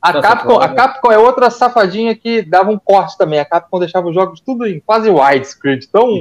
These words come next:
Speaker 2: Street,
Speaker 1: era tarja
Speaker 2: Street Fighter?
Speaker 1: preta em cima e embaixo.
Speaker 2: Street Fighter
Speaker 1: É,
Speaker 2: é
Speaker 1: Street,
Speaker 2: wide.
Speaker 1: Street Fighter, o Final Fight, King of Dragons, Knights of the Round. Putz,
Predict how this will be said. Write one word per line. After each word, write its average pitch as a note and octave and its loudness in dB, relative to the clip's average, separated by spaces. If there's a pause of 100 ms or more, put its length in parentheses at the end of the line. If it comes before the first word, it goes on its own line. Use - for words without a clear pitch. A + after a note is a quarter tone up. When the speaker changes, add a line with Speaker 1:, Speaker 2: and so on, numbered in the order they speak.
Speaker 2:
Street, C#3+ -10 (140)
Speaker 1:
era C3 0
tarja F3 -2
Speaker 2:
Street - 4
Fighter? D#3+ -2
Speaker 1:
preta F3+ 0
em - -8
cima G#3 -8
e - -8
embaixo. A2 -12 (520)
Speaker 2:
Street D#3 -10
Fighter F#3+ -2
Speaker 1:
É, - -2
Speaker 2:
é G#4+ 0
Speaker 1:
Street, - 0
Speaker 2:
wide. F3 -16 (720)
Speaker 1:
Street E3 -4
Fighter, D#3 0 (480)
o B2+ -8
Final C3+ -6
Fight, C3+ -2 (100)
King D#3+ -2
of C3+ -4
Dragons, A#2+ -2
Knights C#3 -6
of D3+ -6
the C3 -6
Round. A#2+ -2 (160)
Putz, - -2